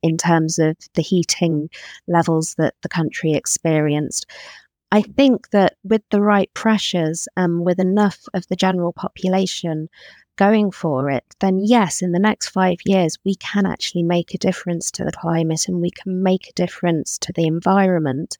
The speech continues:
And that will help hedgehogs immensely. I think if we just ignore it and leave it to somebody else to fix, it's never going to happen. So I think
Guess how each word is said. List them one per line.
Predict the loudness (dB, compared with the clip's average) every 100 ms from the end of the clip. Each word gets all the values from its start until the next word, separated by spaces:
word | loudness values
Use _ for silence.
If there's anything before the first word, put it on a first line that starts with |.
| -16 -18 -20 -4
And | 2 4
that | 4 2
will | -2 -2
help | 2 2 2 -2
hedgehogs | -2 0 0 0 -4 -14 _
immensely. | 0 2 0 -4 -4 -2 -2 -4 -10 -20 -20 _ _
I | -2
think | 0 2 2 2
if | -2 0
we | 2 2
just | 2 -2 -4 -6
ignore | -2 0 2 2
it | 0 -4
and | -6
leave | 0 2 2 0
it | -6 -6
to | -4
somebody | -2 -2 -2 0
else | 2 2 -2
to | -6
fix, | -6 -2 -2 -2 -8 -12 -2
it's | 0 2
never | 2 2 0
going | -2 -4
to | -2
happen. | -2 -4 -4 -6 -8 -8
So | -6 2 4 4 0 -6 -16 -20 -20 -2
I | -2
think | 2 2 2 0